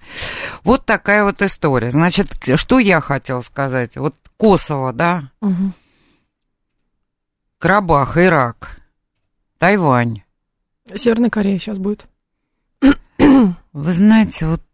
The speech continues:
Speaker 1: тут, я думаю, не удастся расшевелить это дело особо. Вот по-
Speaker 2: А кто расшевеливает?
Speaker 1: Вот тут начинаешь думать, что источник один.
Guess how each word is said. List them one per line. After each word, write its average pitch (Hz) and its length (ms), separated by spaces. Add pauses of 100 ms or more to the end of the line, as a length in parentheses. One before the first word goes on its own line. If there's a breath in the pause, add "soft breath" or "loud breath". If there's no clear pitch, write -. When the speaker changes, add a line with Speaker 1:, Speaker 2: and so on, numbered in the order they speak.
Speaker 1:
тут, - 220
я 165 180
думаю, 170 460
не 160 140
удастся 143 520
расшевелить 117 800
это 120 240
дело 156 400
особо. 107 640 (240)
Вот 127 160 (140)
по- 135 320 (120)
Speaker 2:
А 220 80
кто - 160
расшевеливает? 190 680 (960 loud breath)
Speaker 1:
Вот 180 220 (200)
тут - 300
начинаешь 196 520
думать, 220 400
что - 300
источник - 880 (380)
один. 147 520